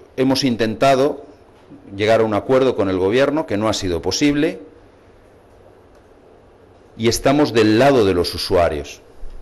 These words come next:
Por eso he empezado diciéndoles que en el año que viene, el dos mil once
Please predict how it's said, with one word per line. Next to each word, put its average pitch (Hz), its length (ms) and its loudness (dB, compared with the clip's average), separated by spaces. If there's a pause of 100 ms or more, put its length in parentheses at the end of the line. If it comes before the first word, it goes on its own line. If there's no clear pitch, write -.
(1400)
Por 113 160 0
eso 131 180 -2
he 147 40 0
empezado 131 360 0
diciéndoles 120 920 -2 (1000)
que 107 140 -2
en 101 80 0
el 113 80 2
año 143 260 2
que 98 120 0
viene, 120 440 0
el 110 100 -6
dos 90 180 -6
mil 98 140 -2
once 127 460 -2